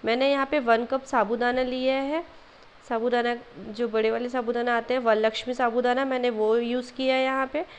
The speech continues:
तो सबसे पहले trick ये है कि साबूदाना को आपको यहाँ पे एकदम अच्छे से पाँच से छः बार wash करना है, जब तक इसके जितने भी white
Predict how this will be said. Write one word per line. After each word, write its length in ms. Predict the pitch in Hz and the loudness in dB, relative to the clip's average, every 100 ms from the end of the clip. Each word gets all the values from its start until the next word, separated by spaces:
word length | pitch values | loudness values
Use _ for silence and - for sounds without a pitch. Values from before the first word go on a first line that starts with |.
| - - - | -20 -20 -12
तो 60 | 240 | -2
सबसे 300 | 254 247 277 | 0 2 0
पहले 240 | 277 277 | 4 4
trick 260 | 285 285 269 | 4 2 2
ये 80 | 277 | 2
है 80 | 277 | 0
कि 100 | 294 | 0
साबूदाना 540 | 262 220 247 254 262 | 0 2 2 2 0
को 180 | 262 277 | 0 2
आपको 380 | 226 226 - 269 | 2 0 2 2
यहाँ 260 | 262 240 | 2 0
पे 140 | 247 294 | 0 0
एकदम 240 | 226 269 - | 2 0 2
अच्छे 400 | 220 - 285 277 | 0 2 2 2
से 120 | 285 | 0
पाँच 300 | 262 226 240 | 0 0 0
से 100 | 277 | -4
छः 240 | - 247 | -2 0
बार 160 | 233 254 | 0 0
wash 280 | 233 233 240 | 0 -2 -2
करना 280 | 254 254 269 | -4 -2 -2
है, 100 | 247 | -2
जब 140 | 240 - | -4 -2
तक 140 | 247 | -2
इसके 260 | 240 240 262 | -2 -6 -8
जितने 280 | 233 202 240 | -8 -4 -2
भी 100 | 262 | -2
white 300 | 233 214 | 0 0